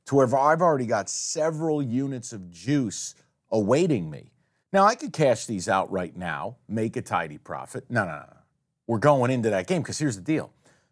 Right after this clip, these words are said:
Now, instead of me having to bet a fat amount on Texas,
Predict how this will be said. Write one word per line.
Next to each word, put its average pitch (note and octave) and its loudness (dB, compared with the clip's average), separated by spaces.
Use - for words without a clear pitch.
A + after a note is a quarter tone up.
Now, F#3+ 4
instead C3+ -4
of A#2 -2
me A#2 -4
having G#2 -4
to F2+ -8
bet G2 -2
a A2 -10
fat D#3 4
amount A#2+ 0
on G2 -4
Texas, - -2